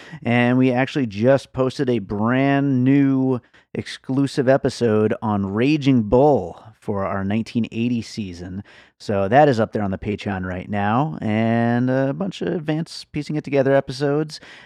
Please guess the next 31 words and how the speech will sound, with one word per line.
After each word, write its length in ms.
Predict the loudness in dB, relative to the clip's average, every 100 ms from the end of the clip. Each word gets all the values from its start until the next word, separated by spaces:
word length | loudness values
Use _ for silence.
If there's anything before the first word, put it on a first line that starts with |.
| -4
and 240 | 0 2
I 100 | 4
will 100 | 4
be 120 | 4
posting 360 | 2 0 0 -4
some 160 | -2 0
new 120 | 2
music 420 | 2 0 -2 -4
on 140 | -6
there 140 | -6 -8
next 340 | -6 -8 -10
week. 340 | -8 -8 -10 -18
So, 480 | -12 -8 -6 -4
uh, 440 | -4 -4 -4 -4 -6
check 220 | -6 -6
it 80 | -2
out. 220 | -2 -4
It's 120 | -8
patreon 500 | -6 -4 0 0 2
dot 200 | 0 -2
com 320 | -2 -2 -2
slash 340 | -4 -4 -4 -6
by 360 | -8 -4 -2
David 360 | 0 0 -2 -2
Rosen. 460 | -4 -4 -6 -6 -6
Lots 180 | -6
of 80 | -8
great 180 | -10 -12
stuff 300 | -12 -12 -10
over 240 | -14 -12
there. 320 | -12 -10 -10